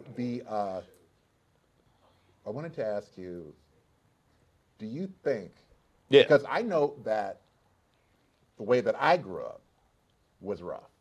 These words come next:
Speaker 1: was a, was a, was a hard time
Speaker 2: Right.
Speaker 1: for me. And it seems that there was, there was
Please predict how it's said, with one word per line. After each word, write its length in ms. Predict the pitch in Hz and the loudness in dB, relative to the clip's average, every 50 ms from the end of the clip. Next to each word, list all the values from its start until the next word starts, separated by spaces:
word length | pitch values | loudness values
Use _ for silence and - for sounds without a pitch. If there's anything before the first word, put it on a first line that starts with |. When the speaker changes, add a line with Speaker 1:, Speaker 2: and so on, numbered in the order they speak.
| _ - | _ -12
Speaker 1:
was 260 | 98 101 98 90 90 | -8 -8 -8 -8 -8
a, 100 | 98 95 - | -8 -8 -8
was 220 | 104 98 104 90 98 | -8 -8 -8 -6 -8
a, 60 | 95 | -8
was 220 | 87 95 95 95 | -8 -6 -6 -6
a 60 | 95 | -6
hard 300 | - - 113 104 95 - | -6 -4 -4 -6 -6 -6
time 260 | - 98 76 - - - - _ _ _ - | -10 -14 -14 -16 -18 -20 -20 _ _ _ 6
Speaker 2:
Right. 280 | - 139 135 104 85 - - | 8 8 8 8 6 2 -2
Speaker 1:
for 140 | - 101 98 | -10 -10 -10
me. 220 | 104 98 87 87 - - _ _ _ _ _ _ _ _ - | -10 -12 -14 -14 -18 -20 _ _ _ _ _ _ _ _ -16
And 460 | - 113 117 113 110 110 110 107 104 101 | -12 -10 -8 -8 -8 -8 -8 -8 -10 -12
it 40 | |
seems 120 | - 107 92 | -12 -14 -12
that 80 | 95 | -12
there 100 | 85 98 | -10 -10
was, 220 | 95 92 82 85 78 - | -12 -12 -14 -16 -14 -8
there 120 | - 101 98 | -6 -6 -6
was 280 | 92 92 85 - - | -6 -8 -12 -14 -20